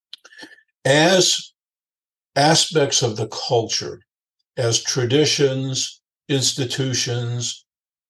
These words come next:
uh, and s-, structures within the, uh, uh, culture and environment, as they started to become corrupted and started to break down, it fostered more and more,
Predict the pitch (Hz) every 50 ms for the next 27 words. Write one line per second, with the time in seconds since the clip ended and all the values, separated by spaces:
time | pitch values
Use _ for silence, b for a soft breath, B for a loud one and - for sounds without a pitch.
0 | _ _ - 113 113 110 107 104 104 - - _ _ - - 113 110 107 110 107
1 | 107 107 107 107 - - - - - - - - - - - - 160 147 - -
2 | - 139 123 120 113 - 127 127 127 120 127 135 127 120 113 113 107 107 - -
3 | - 104 110 113 120 - - 113 117 110 - - - _ _ _ _ _ - -
4 | 139 131 131 127 - - 127 120 117 113 107 110 110 107 110 107 107 120 123 120
5 | 117 113 110 110 110 B B B B B B B B - 143 135 - - 190 214
6 | 214 - - - 151 147 143 139 135 131 135 127 131 123 - - - 123 117 117
7 | 120 - - 131 120 120 127 135 135 - - 139 127 131 127 120 123 117 107 101
8 | - - - 131 120 117 117 110 104 117 110 107 117 120 117 117 117 - - 113
9 | 120 123 127 127 113 101 95 101 117 147 156 156 - _ B B B B B B
10 | B B B B _ - 165 156 156 - - - 147 139 147 156 151 - - -
11 | 175 156 143 139 127 123 123 131 127 123 131 131 139 165 156 151 135 127 123 120
12 | 120 117 117 117 117 117 127 139 143 156 156 143 - -